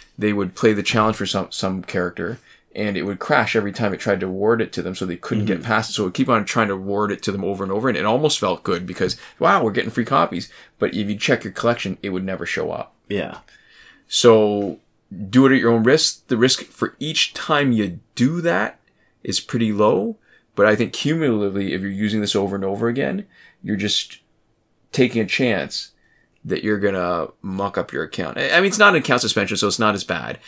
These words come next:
Speaker 1: And there's always a chance that you will get, uh, what,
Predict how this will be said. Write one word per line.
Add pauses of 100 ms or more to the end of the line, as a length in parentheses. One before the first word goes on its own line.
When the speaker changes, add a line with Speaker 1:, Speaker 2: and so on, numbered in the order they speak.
(160)
Speaker 1:
And
there's
always
a
chance (300)
that
you
will
get, (340)
uh, (180)
what,